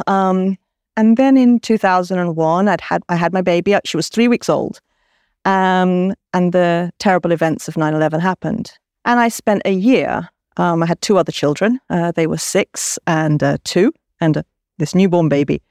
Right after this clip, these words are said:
And I spent a year of my life, um, C N N, B B C, Sky News, uh, church halls, civic halls, town halls, uh, all sorts of platforms saying,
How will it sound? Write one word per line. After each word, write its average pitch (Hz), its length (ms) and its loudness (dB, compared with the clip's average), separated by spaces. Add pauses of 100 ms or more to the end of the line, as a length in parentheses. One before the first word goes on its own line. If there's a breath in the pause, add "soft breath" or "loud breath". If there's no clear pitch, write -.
(340)
And 240 120 2
I 240 40 4
spent 226 260 -2
a 214 40 4
year 208 160 2
of 185 100 -2
my 175 140 2
life, 147 380 -4 (180)
um, 156 460 -2 (180)
C - 300 -4
N 151 100 0
N, 151 400 0
B 151 160 -2
B 156 100 -2
C, 160 600 2
Sky 151 420 -2
News, 160 640 0 (360)
uh, 135 300 0 (240)
church - 380 -2
halls, 170 300 -2
civic 175 300 -2
halls, 165 540 -2
town 190 340 0
halls, 170 640 0 (380)
uh, 160 220 0 (100)
all 294 180 2
sorts - 280 -2
of - 80 -12
platforms - 880 -4 (180)
saying, 175 680 0